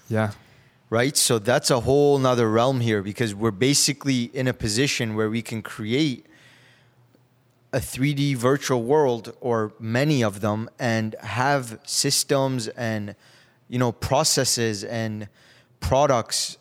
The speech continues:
Speaker 2: and services in place that live beyond our time. And that is also amazing, because time is limited, right? And we only have a limited amount of time to do what we do. But with this new opportunity that's arisen,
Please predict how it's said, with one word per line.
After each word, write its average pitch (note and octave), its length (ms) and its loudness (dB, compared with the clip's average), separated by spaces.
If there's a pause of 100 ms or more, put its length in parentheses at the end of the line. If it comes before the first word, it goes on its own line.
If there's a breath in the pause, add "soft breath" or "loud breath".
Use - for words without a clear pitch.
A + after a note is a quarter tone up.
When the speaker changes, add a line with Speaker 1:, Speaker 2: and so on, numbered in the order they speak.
(140)
Speaker 2:
and A#2 120 -6
services B2 640 0
in B2+ 220 -4
place - 480 0
that A2+ 300 -2
live A#2+ 280 -2
beyond A#2+ 400 0
our A2 220 2
time. A2 380 -2 (720 loud breath)
And A2+ 180 0
that D#3 240 6
is A#2+ 140 2
also A#2+ 340 2
amazing, G#2+ 480 -2
because G#2 460 -4 (680)
time D3+ 380 2
is A2 140 2
limited, A#2 520 2 (220)
right? A2+ 320 0
And A2+ 160 -6
we B2 100 2
only C#3 200 2
have C3 180 2
a B2 40 2
limited C3+ 360 2
amount C3 240 2
of B2 80 -2
time B2+ 240 0
to A2+ 80 0
do A#2+ 160 2
what B2 140 4
we A2+ 100 -2
do. B2 340 0 (1120 soft breath)
But B2 140 2
with C#3 360 0
this D#3+ 300 2
new C3 320 2
opportunity B2 720 0
that's G#2+ 240 -2
arisen, G#2+ 560 -2